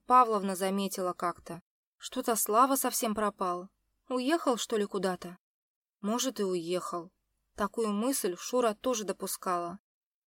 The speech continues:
Только раньше, исчезая из города, он ей непременно об этом сообщал, как и о том, когда планирует вернуться. В этот раз что-то ей подсказывало, что избегает он её намеренно. Шура не могла избавиться от мыслей о Славе.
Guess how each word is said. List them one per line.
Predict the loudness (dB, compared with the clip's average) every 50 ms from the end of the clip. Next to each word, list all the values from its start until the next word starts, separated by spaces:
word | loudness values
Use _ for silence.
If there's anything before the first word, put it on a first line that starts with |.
| _ _ -2
Только | -2 0 0 0 2 4
раньше, | 6 6 6 4 2 0 -2 -2 -2
исчезая | -2 -4 -4 -6 -4 0 4 4 4 4 4 2
из | 0 0
города, | 4 6 6 6 6 6 4 2 0 0 -2 _ _
он | 0 2 2 2
ей | 0 0 0
непременно | 0 0 -2 -2 0 0 2 2 2 0 0 0 0
об | 0 0
этом | 0 0 0 -2
сообщал, | -2 -2 -2 -2 -2 -2 -4 -4 -2 0 0 0 -2 -4
как | -6 -6 -6 -4 -2
и | -2
о | -2 -2
том, | 0 0 0 0 0
когда | -2 -4 0 2 2 2 2
планирует | 2 0 -2 -2 -2 -2 -2 -2 -2 -4 -4
вернуться. | -4 -2 -2 -2 -2 -2 -4 -6 -8 -10 -10 -12 -14 -16 _ _ _ _ _ _ _
В | 2 2
этот | 4 6 6 4 4
раз | 4 4 4 4 2 -2
что-то | -6 -6 -2 0 0 2 2 2
ей | 2 2 0
подсказывало, | 0 -2 -2 -2 -4 -6 0 2 4 4 4 2 0 0 0 0 -2
что | -4 -4 -4 -4
избегает | -4 -4 -2 0 -2 0 2 4 4 4 2 2 0
он | -2 -2
её | -2 -2 -2
намеренно. | -2 -2 -2 -2 -2 -2 -2 -4 -6 -8 -10 -12 -14 -18 _ _ _ _ _ _ _ _
Шура | -8 -4 0 2 4 4
не | 4 4 4
могла | 4 2 2 4 2 2 2 2 2 0
избавиться | 0 2 2 4 4 2 0 -2 -2 -2 -2 -2
от | -2 -2 -2
мыслей | -2 0 0 0 -2 -2 -2 0 0 0
о | -2 -2 -2
Славе. | -4 -2 0 0 2 0 0 -2 -6 -10